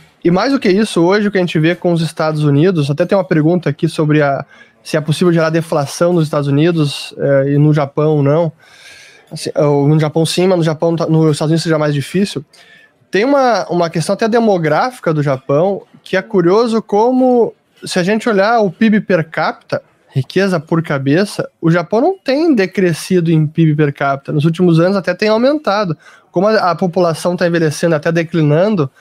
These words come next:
o pib, riqueza distribuída, ela até não está declinando. É um dado, é, é interessante. O pib absoluto pode estar estagnado, crescendo muito pouco, mas per capita até cresce, é, levemente.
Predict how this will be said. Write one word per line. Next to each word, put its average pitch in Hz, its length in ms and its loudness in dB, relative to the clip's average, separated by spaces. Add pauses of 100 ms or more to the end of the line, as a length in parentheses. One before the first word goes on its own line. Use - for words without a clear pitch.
(300)
o 151 160 0
pib, 202 320 2
riqueza 190 480 0
distribuída, 170 920 0
ela 180 300 0
até 180 340 0
não 196 140 0
está 185 420 -2
declinando. 170 720 0
É 139 60 4
um 170 140 0
dado, 180 420 -2
é, - 320 -4
é 175 80 -6
interessante. 175 720 -2 (220)
O 147 100 0
pib 196 160 0
absoluto 185 480 0
pode 170 180 0
estar 160 220 -4
estagnado, 160 600 -2
crescendo 160 300 -2
muito 156 200 0
pouco, 160 340 -4 (320)
mas 156 200 -2
per 165 160 -2
capita 165 360 -2
até 165 360 0
cresce, 165 640 -2
é, 143 360 2
levemente. 147 640 0